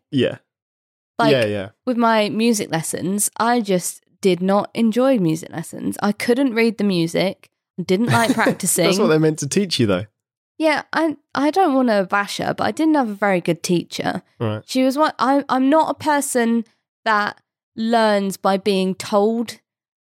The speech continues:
Speaker 2: I have to, like, get stuck in. And we've been through this a thousand times. You know,
Speaker 1: Mm.
Speaker 2: if I open a new program for the first time, I want to click around all the buttons and figure it all out.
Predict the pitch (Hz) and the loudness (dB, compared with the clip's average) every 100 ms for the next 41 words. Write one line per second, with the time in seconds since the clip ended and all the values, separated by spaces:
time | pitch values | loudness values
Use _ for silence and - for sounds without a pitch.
0 | _ - 208 220 220 - 208 190 180 - | _ -4 -2 -2 -2 0 0 2 -2 -2
1 | 170 - - - 190 - 180 - - 180 | -2 0 -2 0 0 0 0 -2 -4 -2
2 | 185 226 214 185 165 165 151 151 156 160 | 2 2 2 0 0 0 0 -2 -4 -2
3 | 151 - - 147 - 127 - 101 208 233 | -2 -6 -8 -6 0 2 2 0 0 2
4 | 240 233 220 208 214 202 208 202 196 160 | 0 -2 -2 2 2 0 0 0 2 -2
5 | 165 170 - 170 175 - 180 165 - - | -2 -6 -2 -2 0 -2 0 -2 -2 -10
6 | _ _ - 214 220 208 190 - 202 214 | _ _ 0 0 2 0 -2 -2 -2 0
7 | 202 208 202 185 165 175 175 170 190 117 | 0 0 0 0 0 -2 -2 0 0 0
8 | 156 160 170 - _ - 180 - 202 185 | -6 -10 -8 -10 _ -4 -2 0 0 2
9 | 180 170 185 175 185 139 - | 0 2 2 2 2 0 -6